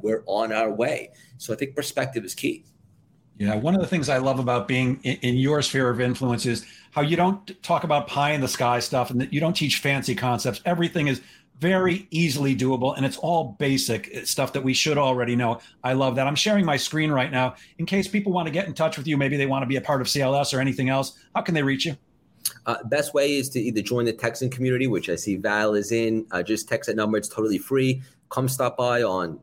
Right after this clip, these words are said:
Speaker 1: Instagram at Craig Siegel underscore C L S. We're also on TikTok, Facebook, Craig Siegel, and our website, cultivate lasting symphony dot com.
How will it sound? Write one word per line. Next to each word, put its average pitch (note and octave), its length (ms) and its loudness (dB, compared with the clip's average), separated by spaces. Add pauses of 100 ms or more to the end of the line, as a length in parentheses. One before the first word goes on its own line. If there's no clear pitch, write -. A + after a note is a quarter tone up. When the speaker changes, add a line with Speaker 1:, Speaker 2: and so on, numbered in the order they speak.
(140)
Speaker 1:
Instagram B2 680 0
at G#2 200 0
Craig G#2+ 180 -4
Siegel A2 320 -2
underscore G2+ 420 0
C G2 240 0
L F2+ 160 0
S. B2 360 0
We're F2 120 -2
also F2+ 260 0
on E2 160 -4
TikTok, - 680 -4
Facebook, B2+ 440 -2
Craig A#2+ 200 -2
Siegel, B2 440 0 (300)
and A2+ 120 2
our G#2+ 100 4
website, A2 520 0
cultivate G#2+ 440 -2
lasting G2+ 340 0
symphony G2+ 640 -2
dot F2 260 -2
com. A#2 440 0